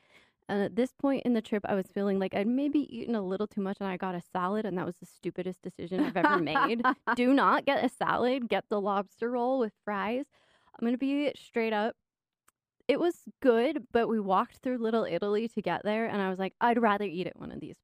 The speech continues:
Speaker 2: Oh,
Speaker 1: places."
Speaker 2: shoot.
Speaker 1: Like, I regret my
Speaker 2: You were
Speaker 1: decision.
Speaker 2: really downtown on your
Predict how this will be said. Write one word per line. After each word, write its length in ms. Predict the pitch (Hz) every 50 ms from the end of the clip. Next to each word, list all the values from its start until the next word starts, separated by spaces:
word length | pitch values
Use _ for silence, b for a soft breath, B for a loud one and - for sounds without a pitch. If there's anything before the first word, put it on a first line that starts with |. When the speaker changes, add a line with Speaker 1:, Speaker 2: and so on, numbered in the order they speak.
| - -
Speaker 2:
Oh, 300 | - 190 180 175 - -
Speaker 1:
places." 20 | 185
Speaker 2:
shoot. 520 | - - - - - 196 180 123 92 - _ _
Speaker 1:
Like, 160 | 208 214 - -
I 100 | - 190
regret 420 | 196 202 190 151 156 165 - - -
my 140 | 160 - - 165
Speaker 2:
You 100 | 202 285
were 140 | 359 359 302
Speaker 1:
decision. 0 |
Speaker 2:
really 320 | 214 208 208 214 214 202
downtown 580 | 190 190 170 165 165 180 202 247 262 277 254 202
on 180 | 170 165 165
your 220 | 160 156 156 160